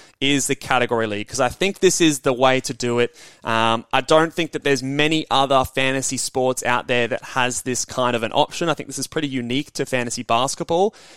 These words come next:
and I think it, it brings along an extra element of strategy. Um, it's all about team building and team construction, which is,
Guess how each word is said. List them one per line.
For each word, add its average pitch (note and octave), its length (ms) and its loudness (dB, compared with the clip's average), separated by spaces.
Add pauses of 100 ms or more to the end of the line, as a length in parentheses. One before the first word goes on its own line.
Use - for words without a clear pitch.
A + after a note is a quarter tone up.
(120)
and C#3 140 0
I C3+ 60 4
think E3 280 -4
it, E3+ 240 0
it B2+ 220 -6
brings C#3+ 400 2
along B2+ 500 4
an A#2 280 -6
extra - 340 -2
element B2+ 380 0
of A2 100 -2
strategy. C3+ 880 0 (260)
Um, A2 460 0
it's - 300 -4
all C#3+ 200 4
about A#2 360 0
team D3 460 -4
building C#3 420 2
and A#2+ 120 -4
team C#3 320 -4
construction, C#3+ 760 -4
which C#3 180 -8
is, B2 160 -4